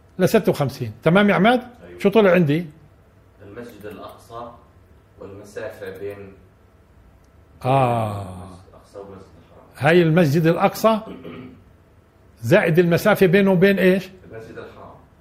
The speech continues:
Speaker 1: معناته لازم نروح لل-، للعدد سبعة وخمسين.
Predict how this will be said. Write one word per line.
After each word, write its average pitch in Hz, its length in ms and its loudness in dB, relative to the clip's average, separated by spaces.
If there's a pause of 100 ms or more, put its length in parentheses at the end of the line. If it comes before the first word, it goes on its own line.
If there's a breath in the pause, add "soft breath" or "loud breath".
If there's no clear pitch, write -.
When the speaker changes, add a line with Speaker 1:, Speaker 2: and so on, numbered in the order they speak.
(280)
Speaker 1:
معناته 196 400 2
لازم 196 360 4
نروح 190 340 2
لل-، 170 380 0
للعدد 175 520 0
سبعة 196 260 2
وخمسين. 127 480 -4